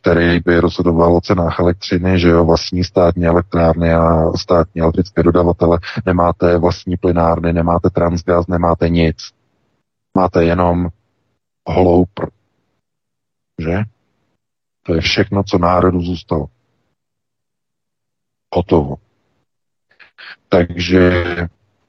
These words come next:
eh, já vím, že jsme chtěli jako nějak pozitivně skončit, zase se to nepovedlo, že jo, máme dvacet jedna nula nula.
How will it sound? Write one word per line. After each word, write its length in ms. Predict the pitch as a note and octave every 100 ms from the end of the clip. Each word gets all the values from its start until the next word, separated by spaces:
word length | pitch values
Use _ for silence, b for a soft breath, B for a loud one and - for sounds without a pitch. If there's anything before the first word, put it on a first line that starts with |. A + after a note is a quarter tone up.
| G#2+
eh, 400 | G2 E2+ E2+ E2+
já 220 | F#2+ G#2+
vím, 200 | A#2+ B2
že 140 | G#2
jsme 280 | F#2+ - G2
chtěli 560 | F#2 G2 F2 E2+ E2 F2+
jako 200 | F2+ F2
nějak 280 | E2+ D#2
pozitivně 460 | - A2 B2+ A#2 A#2
skončit, 360 | - G#2 G2+ -
zase 200 | F#2+ -
se 120 | G2+
to 100 | F#2+
nepovedlo, 800 | F#2 - G2+ G2+ G2 F#2+ F2+ G#2+
že 180 | G#2 F#2
jo, 140 | F2+
máme 200 | F2+ F2+
dvacet 280 | F2 F2 G#2
jedna 180 | F2+ F#2+
nula 240 | F#2 F#2
nula. 300 | D#2 D#2 D#2+